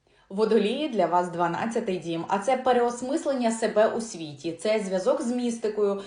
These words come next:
Можливо, захочеться пригадати якісь попередні езотеричні знання або те, що вам колись хтось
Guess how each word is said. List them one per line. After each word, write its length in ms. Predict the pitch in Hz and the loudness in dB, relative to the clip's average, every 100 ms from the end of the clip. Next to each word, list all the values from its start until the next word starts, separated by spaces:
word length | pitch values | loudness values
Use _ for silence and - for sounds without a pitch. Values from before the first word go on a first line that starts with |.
| - - | -14 -6
Можливо, 520 | 214 233 233 320 370 | 0 2 2 2 2
захочеться 500 | 302 - 285 285 - | 0 0 0 0 -4
пригадати 640 | 233 269 254 226 214 226 226 | -2 0 2 2 4 4 2
якісь 340 | 202 202 226 | -2 -2 -4
попередні 760 | - 170 170 190 262 262 269 269 | -2 -4 0 2 2 0 -2 0
езотеричні 680 | 247 247 254 240 226 226 | 0 2 2 2 -2 -6
знання 500 | 202 214 208 208 202 - | -6 -4 -2 2 2 2
або 280 | 190 208 | 0 0
те, 240 | 208 208 233 | 0 0 0
що 140 | 226 | -2
вам 180 | 214 202 | -2 -2
колись 640 | 196 285 233 190 202 - - | 4 4 6 2 0 -4 -10
хтось 580 | - - 208 208 254 | -18 -2 2 4 2